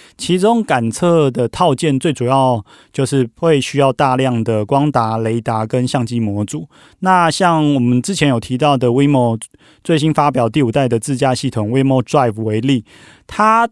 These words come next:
就是已经具备了 Level 四等级的一个自驾功能，那其中包含了自行开发的A I的自驾软体平台，还有运算处理器以及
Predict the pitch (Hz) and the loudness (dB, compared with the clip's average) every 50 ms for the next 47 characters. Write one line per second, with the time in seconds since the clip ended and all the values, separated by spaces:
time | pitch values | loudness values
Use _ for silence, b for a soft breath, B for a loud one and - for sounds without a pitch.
0 | _ _ - - 190 - 196 170 131 113 120 139 143 - - 143 131 156 143 131 | _ _ -4 -4 -2 0 0 -2 -2 0 0 -2 -2 0 -2 -2 0 2 2 2
1 | 123 117 113 113 113 131 139 131 143 131 - - 131 110 120 113 107 104 - 113 | 2 2 0 0 0 0 0 0 0 -4 -4 -6 -6 -4 -4 -4 -4 -4 -6 -6
2 | 113 113 113 113 117 117 - - 143 123 139 127 120 113 117 117 113 110 107 110 | -4 -4 -2 -2 -2 -4 -4 -4 -4 -2 0 0 0 0 0 -2 -2 0 -2 -2
3 | 117 127 160 156 160 156 156 151 143 135 - - - 143 135 175 175 175 170 175 | -4 -4 -4 -4 0 0 2 2 2 0 -4 -6 -6 -4 -2 0 -2 2 2 2
4 | 180 170 143 139 131 135 135 135 131 131 127 123 120 117 - B B B B B | 0 2 0 0 0 2 2 2 2 2 2 2 2 0 -4 B B B B B
5 | B - - 180 160 - - 131 131 - 143 143 131 - 139 139 143 120 120 120 | B -8 -6 -6 -4 -2 -2 -2 0 0 0 0 0 0 0 0 2 0 0 -2
6 | - 147 139 139 139 135 135 131 120 120 113 110 107 - 143 131 120 - 139 131 | 0 0 0 0 2 0 0 0 0 0 -2 -2 -4 -4 -6 -6 -2 0 0 0
7 | 123 117 120 123 117 - 117 107 104 101 104 104 104 107 107 107 123 120 117 113 | 2 2 0 0 -2 -2 -4 -4 -4 -4 -6 -6 -6 -6 -4 -2 0 0 0 0
8 | 127 160 147 131 - 143 127 117 - 117 107 98 - - - 131 123 - 131 113 | 0 0 -2 0 0 0 -2 0 -2 -4 -4 -4 -8 -6 -6 -6 -6 -6 -8 -10
9 | 107 123 113 113 113 | -8 -6 -6 -4 -6